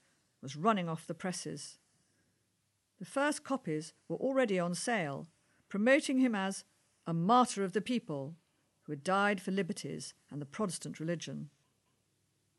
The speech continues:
There would be forty impressions and issues in sixteen forty-nine in England alone, and twenty more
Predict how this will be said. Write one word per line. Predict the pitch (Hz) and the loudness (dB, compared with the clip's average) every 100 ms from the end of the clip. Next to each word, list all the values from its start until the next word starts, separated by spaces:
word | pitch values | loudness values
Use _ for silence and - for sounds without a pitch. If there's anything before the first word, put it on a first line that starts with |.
| _ | _
There | 262 | -2
would | 285 | 0
be | 294 | 0
forty | - - 370 - 349 | 0 2 2 2 -2
impressions | 285 262 277 - 160 156 160 | -2 -2 -2 -2 -4 -6 -6
and | 170 - | -6 -2
issues | 233 - 156 147 | -2 0 -2 -2
in | 151 | -6
sixteen | 208 - 180 170 | -6 -6 -6 -4
forty-nine | 185 180 185 196 202 | -4 -2 -2 0 2
in | 208 | 2
England | 202 233 240 226 | 2 2 2 2
alone, | 226 247 185 147 143 160 _ _ _ _ _ _ | 4 4 2 -2 -6 -10 _ _ _ _ _ _
and | - 165 | -8 -2
twenty | 302 277 285 | 0 0 2
more | 254 196 160 | 2 2 0